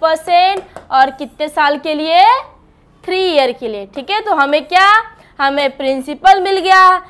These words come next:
हमें रेट मिल गया, number of year भी मिल गया, तो बताओ और क्या चाहिए? बाकी हम खुद निकाल लेंगे, ओके। अब पूछा क्या है, क्या निकालना हमें? If the interest is compounded annually, then how many rupees should he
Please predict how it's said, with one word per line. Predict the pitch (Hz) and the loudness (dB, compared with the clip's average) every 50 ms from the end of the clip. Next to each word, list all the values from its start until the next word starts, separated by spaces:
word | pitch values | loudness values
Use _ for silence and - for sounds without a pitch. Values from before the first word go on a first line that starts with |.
| - _ _ - | -20 _ _ -6
हमें | 269 262 262 262 247 226 214 | -6 -4 -2 -2 -4 -4 -6
रेट | 202 233 269 311 349 392 403 392 | -6 -4 -2 -2 -2 -4 -4 -6
मिल | 370 370 370 370 | -4 -2 -2 -2
गया, | 349 320 370 359 359 359 370 359 370 - - _ _ - | 0 2 2 4 4 4 2 0 -4 -8 -18 _ _ -6
number | 277 269 277 277 269 302 294 | -4 -4 -4 -2 -2 -2 2
of | 294 285 285 277 277 - 262 | 2 2 2 0 -4 -10 -10
year | 247 247 269 320 349 | -2 2 4 4 4
भी | 320 339 370 | 4 0 -2
मिल | 339 359 359 359 | -2 -2 -2 -2
गया, | 339 359 359 359 359 349 359 349 - - _ _ _ _ | 0 0 2 2 2 2 0 -6 -10 -20 _ _ _ _
तो | 330 285 | -12 -10
बताओ | 247 277 269 - 277 285 | -10 -10 -6 -2 -2 -2
और | 302 - 330 359 381 | -2 -2 -4 -4 -4
क्या | 370 415 403 415 | -2 -2 -4 -4
चाहिए? | 403 - 392 370 370 359 349 359 359 _ _ _ _ - | -4 -6 -6 -6 -6 -6 -8 -12 -14 _ _ _ _ -6
बाकी | 240 247 240 247 285 | -6 -6 -4 -4 -4
हम | 277 269 269 | -4 -4 -4
खुद | 254 - 359 370 | -6 -8 -6 -6
निकाल | 359 370 381 - 415 427 427 415 | -6 -6 -4 -2 -2 -2 -2 -4
लेंगे, | 403 392 359 339 | -4 -4 -4 -4
ओके। | 320 330 311 427 415 - - - _ _ | -4 -4 -4 -6 -8 -8 -10 -14 _ _
अब | - 359 349 - | -2 -2 -2 -2
पूछा | 381 381 381 415 415 403 | -4 -4 0 0 -2 0
क्या | 415 415 392 392 | 0 0 0 0
है, | 403 392 | -2 -6
क्या | 403 _ _ 349 349 | -12 _ _ -4 -4
निकालना | 359 381 370 381 381 392 392 392 381 | -4 -2 -4 -4 -2 -2 -2 -2 -2
हमें? | 370 370 403 427 466 - - _ _ _ _ _ _ _ _ _ _ _ _ _ _ | -2 -2 -4 -6 -6 -10 -18 _ _ _ _ _ _ _ _ _ _ _ _ _ _
If | - 427 480 466 392 339 320 | 2 2 2 2 2 0 0
the | 370 320 262 254 277 330 339 - - | 2 4 4 4 4 2 -2 -8 -8
interest | 339 349 339 339 330 392 415 440 466 440 - - 370 | -4 -4 -4 -4 -4 -4 -4 -4 -4 -6 -8 -6 -6
is | 415 403 - - | -6 -6 -4 -4
compounded | 370 339 311 294 - 330 311 311 320 320 311 359 415 403 - - 320 320 | -2 -2 -2 -2 -2 -2 0 0 0 -2 -2 -4 -4 -6 -8 -8 -4 -2
annually, | 330 330 330 359 349 311 254 214 196 - _ _ _ _ _ - | -2 0 2 2 2 0 0 -4 -8 -14 _ _ _ _ _ -2
then | 262 349 381 359 - 254 | 2 2 2 2 0 -2
how | 285 269 311 381 453 | 0 2 2 2 0
many | 453 440 440 440 403 | -2 -2 -2 -2 -4
rupees | 381 - - 349 349 370 359 - | -4 -6 -6 -8 -8 -8 -8 -8
should | - 381 339 330 | -10 -8 -6 -6
he | 359 392 | -6 -8